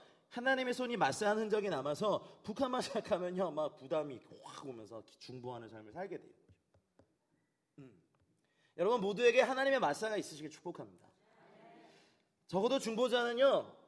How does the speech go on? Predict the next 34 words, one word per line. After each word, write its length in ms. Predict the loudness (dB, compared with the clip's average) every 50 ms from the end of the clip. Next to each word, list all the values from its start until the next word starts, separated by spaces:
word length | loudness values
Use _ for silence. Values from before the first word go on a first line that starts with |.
| _ _ _ _ _
중보 300 | -10 -6 -4 0 0 0
기도자는요, 840 | 0 -2 -4 -2 -2 0 2 2 2 2 0 -2 -2 -2 -2 -4 -6 -8 -18 _ _ _ _
하나님의 460 | -8 -4 2 2 2 2 4 4 4
마사가 400 | 4 4 2 2 0 0 2 2
있어야만 540 | 0 0 0 -2 -2 0 0 0 -2 -2 -4 -8
기도의 440 | -8 -4 0 2 4 4 4 2
자리에 280 | 0 -2 -4 -4 -6 -6
나올 220 | -6 -8 -14 -14
수 120 | -16 -16 -18
있어요. 240 | -20 -20 -20 -20 _ _ _ _ _ _ _ _ _ _ -4
어떨 280 | -2 0 6 6 6 6
때만 220 | 6 0 0 2
새벽마다 500 | 2 2 2 4 2 4 4 2 0 0
깨우세요. 400 | -4 -4 -8 -8 -8 -8 -10 -12
그쵸? 240 | -12 -12 -14 -16 -16 _ _ _ _ _ _ _ _ _ _ _ _ _ _ _ _ _ _ _ _ _ _ _ _ _ _ _ _ _ _ -6
어떨 220 | -4 0 0 2
때는 400 | 2 2 2 4 2 0 0 -2 -8 -18 -20 _ _ -2
금식을 400 | 2 2 4 4 2 0 -2 -2
시키세요. 380 | -6 -8 -12 -16 -18 -18 -18 -16
이해 200 | -14 -10 -8 -8 -6
못해요. 320 | -6 -8 -10 -14 -20 -20 _ _ _ _ _ _ -10
"내가 220 | -10 -8 -8 -6
왜 180 | -6 -6 -4 -6
이 40 | -8
금식?" 300 | -8 -10 -16 -20 -20 -20 _ _ _ -20 _ _ -6
어떨 280 | -4 0 2 2 2
때는 320 | 2 -2 -2 -2 -4 -4 -6 -10 -8 0
예언적 420 | 4 4 6 6 4 0 -2 -4 -4
행동을 280 | -4 -4 -2 -2 -2
막 140 | -4 -4 -6
시키세요. 420 | -6 -10 -10 -8 -8 -6 -6 -6 -2
어느 220 | -2 -2 -2 -2 -4
지역에 340 | -2 2 2 2 2 2 0
가서 520 | -4 -2 0 0 0 0 -2 -6 -12 -20